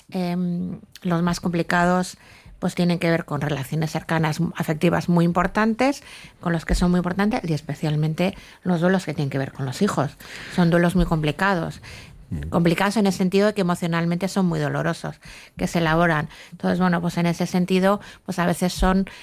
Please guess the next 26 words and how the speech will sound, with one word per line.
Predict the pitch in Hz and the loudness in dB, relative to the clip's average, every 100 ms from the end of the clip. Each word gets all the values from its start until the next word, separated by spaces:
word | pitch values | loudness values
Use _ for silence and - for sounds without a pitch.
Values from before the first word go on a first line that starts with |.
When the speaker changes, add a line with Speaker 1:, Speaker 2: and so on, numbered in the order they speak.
| - | -14
Speaker 1:
eh, | - 180 180 | -6 -6 -4
procesos | 180 160 170 180 165 | -4 -2 -2 0 2
de | 175 | 4
duelo | 180 226 254 | 4 4 2
que | |
son | 190 196 202 196 | -2 0 0 -2
necesarios | 202 180 160 165 - 180 190 190 - - | -2 -2 2 0 2 0 0 -2 -10 -18
ser | - 208 | 0 2
acompañados, | 208 190 165 160 175 226 190 143 - - - - - | 4 2 0 0 2 2 2 0 -6 -20 -20 -16 -8
pues | 170 | -6
porque | - - - 147 147 160 - | -6 -10 -10 -10 -8 -8 -10
a | - | -6
veces | 170 | -4
son | - 175 | 0 0
tan | 170 180 | 2 2
dolorosos | 175 180 196 214 196 | 4 2 2 -2 -4
y | |
tan | 190 185 | 0 2
difíciles | 180 180 180 220 240 - - - | 2 2 2 0 -2 -10 -6 0
que | 196 | 2
hace | 180 | 2
falta | 185 185 180 | 2 2 0
que | 196 | 2
alguien | 190 190 | 4 2
te | 170 | 2
acompañe. | 156 160 160 170 | -2 0 2 2